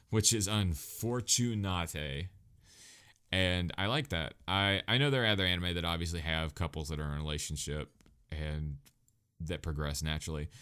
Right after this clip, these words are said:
But Tsukiga Kire was the one that most resonated with me for the longest time just because it was so awkward. And so I think l-, romance anime has a place in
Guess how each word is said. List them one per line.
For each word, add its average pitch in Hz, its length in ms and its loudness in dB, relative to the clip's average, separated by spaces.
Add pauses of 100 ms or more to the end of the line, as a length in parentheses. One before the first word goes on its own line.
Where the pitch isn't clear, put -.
(160)
But - 100 -2
Tsukiga 156 460 2
Kire 120 240 4
was 104 140 4
the 98 80 2
one 95 220 2
that 87 140 0
most 82 380 -2
resonated 80 520 0
with 78 140 -2
me 80 240 0
for 85 120 -4
the 80 80 0
longest 78 400 -2
time 76 240 -2
just 73 160 -6
because 73 160 -4
it 71 60 -4
was 71 100 -4
so 73 200 -2
awkward. 69 400 -4 (600)
And 85 220 -2
so 110 220 2
I 101 140 0
think 190 200 -2
l-, 131 200 -2
romance 110 480 2
anime 95 240 0
has 87 480 -2
a 87 200 -2 (400)
place - 760 2 (800)
in 104 200 2